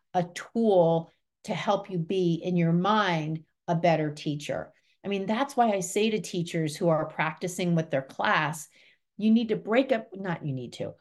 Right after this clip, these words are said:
think about what would be available to you if you broke up with your practice as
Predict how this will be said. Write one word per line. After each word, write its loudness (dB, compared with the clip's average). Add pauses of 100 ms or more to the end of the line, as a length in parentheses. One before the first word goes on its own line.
(800)
think 4
about 4 (320)
what 2
would -2
be 0
available 2
to -10
you -6 (440)
if 0
you -4
broke 2
up 0
with -2
your -2
practice 0
as -4